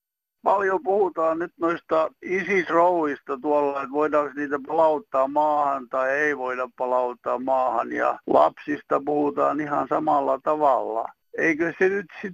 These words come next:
setään niin ole, että jos nämä naiset ovat Suomen kansalaisia, ja varsinkin jos lapset on myöskin, niin e-, eihän niitä mitenkään voi jättää mihinkään heitteille, jos he haluavat tänne maahan tulla.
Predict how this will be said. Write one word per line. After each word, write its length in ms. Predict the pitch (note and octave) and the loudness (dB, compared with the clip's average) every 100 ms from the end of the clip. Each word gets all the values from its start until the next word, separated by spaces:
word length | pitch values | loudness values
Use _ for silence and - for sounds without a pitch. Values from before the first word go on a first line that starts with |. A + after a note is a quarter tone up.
| _ | _
setään 480 | F#3+ - A3 F#3 D#3+ | 0 0 2 2 2
niin 300 | F3 F#3 E3 | -2 -2 -2
ole, 580 | D#3+ F3+ F#3 D#3 D3 D#3 | 0 2 2 2 -2 -6
että 220 | C#3 D3+ | -8 -4
jos 280 | D#3 F3 E3+ - - D3+ | -2 -2 -6 -10 -10 -2
nämä 280 | D3+ D3+ | 2 2
naiset 480 | D3+ F3 F3+ D#3+ D3 | 2 0 0 -4 -6
ovat 240 | D3 C#3 B2 | -2 -2 -4
Suomen 400 | - F#3+ D3+ B2 | 0 2 2 -2
kansalaisia, 1000 | A#2 F3+ E3+ C#3+ C3+ B2+ B2 A#2 B2+ B2+ - _ - | 2 2 2 -2 0 0 -2 -4 0 -2 -4 _ -6
ja 80 | C#3 | 0
varsinkin 560 | C#3 E3+ E3 F3 D3 D3+ | 2 2 0 -2 0 0
jos 160 | D3+ | 0
lapset 580 | C#3 F3+ F#3+ - D3 - | 0 0 0 -6 -6 -6
on 100 | A#2+ | -6
myöskin, 720 | C3+ F#3 G3 C#3+ - - B2+ | -4 0 2 2 0 -6 -4
niin 160 | B2+ C3 E3+ | -4 -6 -6
e-, 260 | E3+ - - | -6 -2 0
eihän 400 | D#3 D3 C3+ D3 | 2 2 0 0
niitä 300 | E3+ D3 D#3+ | -2 0 0
mitenkään 680 | F3 F#3 D#3+ A#2 A2+ A2 | 0 2 2 2 2 2
voi 240 | G#2+ A2+ A2+ | 0 -2 0
jättää 520 | A#2 - - G2+ G#2+ | -2 -2 -4 -2 -2
mihinkään 720 | - C3 B2 A2 G#2 G2 F#2 F#2 _ | -4 0 2 0 0 0 0 -4 _
heitteille, 680 | D3+ D3 C#3+ _ B2 A#2+ B2 | 4 4 0 _ -6 -4 -2
jos 200 | C3+ C#3+ D3+ | -2 -2 -2
he 80 | |
haluavat 500 | D3+ D#3 D3+ D3+ D3+ - | 0 0 0 -2 -4 -4
tänne 260 | D#3+ D3+ D3+ | -6 -4 -4
maahan 520 | E3 E3 D#3 C#3 C#3 | 0 2 2 -2 -2
tulla. 480 | E3 D3 G#2+ G2 | -2 0 0 0